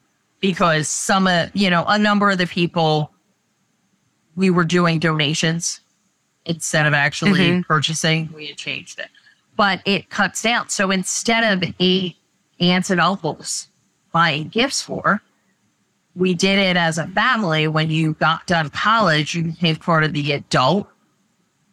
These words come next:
Speaker 1: Pollyanna.
Speaker 2: <laughs> I've never heard of it called a Pollyanna, but we do that similar thing with one part of my family in Ohio. And I will never forget because my brother,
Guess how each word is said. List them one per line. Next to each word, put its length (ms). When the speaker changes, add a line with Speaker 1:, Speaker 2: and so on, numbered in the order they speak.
Speaker 1:
Pollyanna. 360
Speaker 2:
<laughs> 460
I've 220
never 380
heard 220
of 120
it 160
called 240
a 60
Pollyanna, 600
but 120
we 140
do 160
that 300
similar 460
thing 520
with 260
one 220
part 180
of 60
my 180
family 460
in 80
Ohio. 760
And 480
I 200
will 140
never 260
forget 320
because 280
my 160
brother, 680